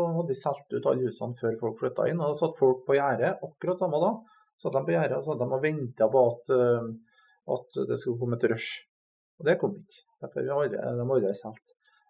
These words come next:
Derfor vi begynner ganske tidlig i den planleggingsfasen med, med folk når de skal selge, at noen har en, noen har hytte og klarer å bo på hytta.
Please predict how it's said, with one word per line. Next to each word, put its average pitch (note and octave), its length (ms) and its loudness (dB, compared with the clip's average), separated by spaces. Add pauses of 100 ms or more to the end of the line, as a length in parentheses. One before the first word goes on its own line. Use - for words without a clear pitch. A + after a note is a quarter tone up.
Derfor A#2+ 140 -2
vi D3 100 4
begynner D#3+ 300 2
ganske C3+ 260 -2
tidlig C#3 400 0
i B2 80 4
den - 160 -2
planleggingsfasen G2+ 880 -2
med, B2+ 140 -2 (100)
med A#2+ 260 -4
folk A2 220 -4
når A2+ 140 -6
de - 80 -14
skal A2+ 100 -12
selge, A#2+ 380 2
at - 160 -8 (640)
noen C#3+ 240 6
har D#3 220 8
en, C#3+ 160 4 (100)
noen C3 240 2
har D3+ 240 4
hytte D#3+ 400 4 (560)
og C#3 120 -2
klarer C3+ 200 6
å G#2 80 2
bo A2+ 160 -8
på - 140 -2
hytta. F3 320 -8